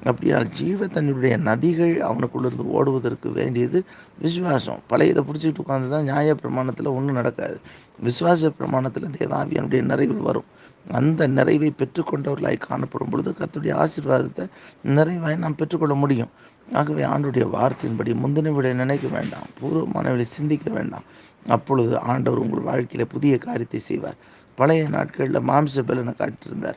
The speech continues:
புதிய ஆண்டு இப்பொழுதும் கிறிஸ்துவுக்குள் வருகிற வாழ்க்கை ஆவிக்குரிய ஜீவியம்.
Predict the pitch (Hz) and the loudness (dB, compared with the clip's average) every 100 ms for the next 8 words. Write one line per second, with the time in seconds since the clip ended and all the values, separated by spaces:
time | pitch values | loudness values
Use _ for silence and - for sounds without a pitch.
0 | - 131 151 139 127 123 127 - - - | -6 2 4 6 4 2 -2 -4 -6 -14
1 | - - 131 135 139 127 - 151 - 160 | -16 -6 -4 2 2 2 0 -2 0 0
2 | 147 - 127 123 123 127 135 135 160 160 | 0 0 2 2 2 0 0 0 0 0
3 | - - - 123 160 160 151 131 127 123 | -2 -20 -2 -2 0 -2 0 2 2 2
4 | 117 127 - | 0 -2 -2